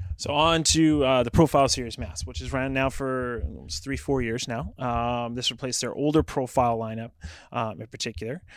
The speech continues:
So they do have a couple more fit options and whatnot, but, uh, starting at the very basis model,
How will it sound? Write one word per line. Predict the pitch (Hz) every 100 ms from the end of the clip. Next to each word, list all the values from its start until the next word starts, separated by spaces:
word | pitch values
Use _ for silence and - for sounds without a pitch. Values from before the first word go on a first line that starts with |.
| -
So | - 131 120
they | 120
do | 135
have | 139 123
a |
couple | 139 135
more | 139 131
fit | - 139
options | 120 117 - 143 127
and | 123
whatnot, | 117 110 127 165
but, | 120 - 131
uh, | 113
starting | - 143 139
at |
the | 127
very | 117 127 127
basis | 120 - 139 135 143 131
model, | 127 117 143 185